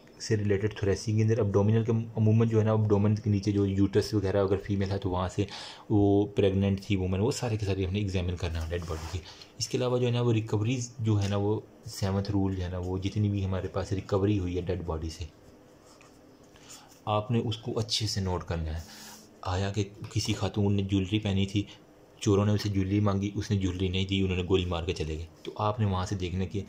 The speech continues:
उसने ज्वेलरी पहनी हुई है, सोने की है, चांदी की है, हीरे की है, वो सारे के सारे।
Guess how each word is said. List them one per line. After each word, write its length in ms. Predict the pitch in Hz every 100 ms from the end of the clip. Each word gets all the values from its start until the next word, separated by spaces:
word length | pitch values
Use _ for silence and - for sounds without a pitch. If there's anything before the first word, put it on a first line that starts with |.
| - - -
उसने 360 | 107 113 110 113
ज्वेलरी 460 | 110 95 98 95 110
पहनी 240 | 104 104
हुई 200 | 104 101
है, 60 | 98
सोने 380 | - 95 98
की 120 | 98 101
है, 80 |
चांदी 360 | 95 95 92 98
की 100 | 98
है, 80 | 98
हीरे 280 | 87 90 85
की 140 | 95
है, 60 | 92
वो 160 | 98
सारे 240 | 107 85 82
के 100 | -
सारे। 260 | 82 80